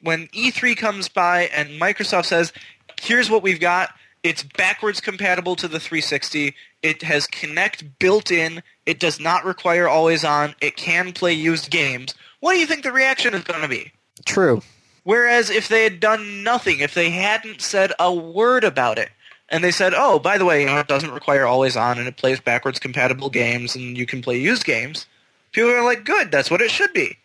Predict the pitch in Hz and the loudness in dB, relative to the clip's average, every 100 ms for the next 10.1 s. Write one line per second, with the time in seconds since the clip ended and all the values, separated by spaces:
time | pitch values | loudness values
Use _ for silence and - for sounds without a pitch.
0 | _ - 196 190 180 240 277 208 190 - | _ -4 -2 -2 0 2 2 2 -2 -2
1 | 196 180 196 170 202 320 311 202 156 170 | -2 -2 -2 -2 -4 0 0 0 0 0
2 | 151 190 - 208 240 240 233 175 196 190 | 2 0 -2 -6 0 0 2 0 2 0
3 | 135 143 185 220 _ 311 381 320 - - | 2 2 2 -2 _ -4 0 0 -2 -8
4 | - - _ _ 180 180 170 143 139 - | -8 -10 _ _ 0 4 4 4 2 0
5 | 165 185 147 131 139 143 185 180 - 208 | 2 2 2 2 4 4 2 2 0 0
6 | - - 330 349 190 117 - - _ 220 | -2 0 4 6 4 2 -4 -18 _ -2
7 | 247 240 269 - - 262 262 - 214 226 | 2 2 0 -2 0 2 0 0 2 2
8 | 208 165 202 214 202 180 196 208 175 160 | 0 0 0 2 0 2 0 0 -2 2
9 | 180 165 - 156 151 156 151 143 127 113 | 4 2 2 2 0 -4 -6 0 2 2
10 | - | 0